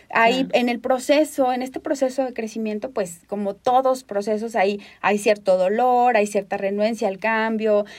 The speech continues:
Speaker 1: pero también se acuerda de uno de los momentos que, que te hicieron llegar a ese punto
Speaker 2: Sí.
Speaker 1: y retomas fuerza, ¿no?
Speaker 2: Wow. Sí, oye, y además, algo que también me encanta, este, es que eres una activista,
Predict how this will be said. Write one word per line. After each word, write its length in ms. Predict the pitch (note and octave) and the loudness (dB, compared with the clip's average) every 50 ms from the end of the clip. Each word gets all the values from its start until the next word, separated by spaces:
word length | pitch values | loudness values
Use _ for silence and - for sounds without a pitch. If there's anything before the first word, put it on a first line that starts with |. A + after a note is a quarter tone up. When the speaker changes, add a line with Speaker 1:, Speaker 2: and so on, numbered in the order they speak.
| - _ _ | -20 _ _
Speaker 1:
pero 240 | - G#3 G#3 G#3 G#3 | 2 4 4 4 2
también 440 | G#3+ G#3+ A3 A3 A3 A#3 B3 B3 B3 | 0 -2 -2 -2 -2 -2 -2 -4 -4
se 80 | - C4+ | -6 -4
acuerda 340 | C4 C4 B3 A#3 B3 B3+ | -2 -2 -2 0 0 0
de 80 | B3 A#3+ | 0 0
uno 240 | A3 A3 A3 A3+ A#3+ | 0 0 0 2 2
de 80 | A#3 | 2
los 180 | G#3+ G3+ G#3 G#3 | 2 0 -2 -2
momentos 600 | G3 F#3+ F#3+ F#3+ G3 G3 A3+ A#3 A3 G#3+ - - - - | -4 -4 -4 -6 -6 -6 -8 -8 -8 -12 -16 -18 -6 -4
que, 300 | G#3 G#3 - - - - | -4 -4 -4 -6 -8 -10
que 220 | - G#3 F#3+ F3 | -8 -6 -6 -4
te 100 | E3+ G3 | -2 -2
hicieron 320 | G#3 G3+ - C4+ C#4 D#4 C#4+ | -2 2 2 2 2 2 0
llegar 240 | A#3+ G#3+ G#3+ G#3+ A3+ | 0 0 2 2 2
a 20 | |
ese 140 | A3+ A#3+ G#3+ | 0 0 -4
punto 340 | - A3+ A3+ A3 - D4 - | -4 -6 -6 -2 -2 0 0
Speaker 2:
Sí. 180 | G#3+ G3 G3+ - _ _ _ | 0 -4 -4 -8 _ _ _
Speaker 1:
y 160 | A#3 A3+ A3 | -2 0 0
retomas 480 | G#3+ A3 A3 G#3 G#3 C#4 D4 D#4 D4 - | 0 0 -2 -2 0 0 0 0 -2 -2
fuerza, 340 | - G#3+ G3 F3 F3 - - - _ - - _ _ _ _ - | -4 -4 -6 -6 -8 -16 -20 -20 _ -20 -20 _ _ _ _ -16
¿no? 200 | G#3+ G3 G3+ G#3+ - | -14 -14 -14 -16 -16
Speaker 2:
Wow. 200 | - F#3+ F3+ - - G3+ | -16 -14 -14 -10 -10 -8
Sí, 340 | - - C4+ D4 D#4+ - - | 0 4 6 6 6 4 4
oye, 240 | - C#4+ D#4+ E4 E4 | 2 4 6 6 6
y 40 | E4 | 6
además, 400 | D#4+ D#4+ E4 D#4 D#4 E4+ G4 G4+ - - - - - - _ _ | 6 6 4 4 4 2 2 2 -2 -12 -20 -20 -20 -20 _ _
algo 240 | C4+ D#4 F#4 G4 | 2 4 4 2
que 80 | - E4 | 2 2
también 300 | - C4 C4 C4 C4+ C4 C4+ | 0 2 2 2 2 2 2
me 80 | C4+ C4 | 2 0
encanta, 540 | B3 A#3+ A#3 B3 B3 A#3+ A#3+ A#3+ B3+ B3+ B3+ - | 0 2 2 2 2 2 4 4 4 4 4 2
este, 580 | G#3+ A3+ A3 A3+ A3+ G#3 - - A#3+ - - | 2 2 2 2 2 0 2 2 2 4 4
es 80 | B3 C4+ | 4 4
que 100 | - E4 | 4 4
eres 120 | E4 E4 D4+ | 4 4 4
una 100 | D#4+ E4 | 2 0
activista, 600 | E4 - D4+ C#4 C4+ C4+ B3+ B3+ - C4+ C#4+ F4 | 2 0 0 0 0 -2 -4 0 0 0 0 0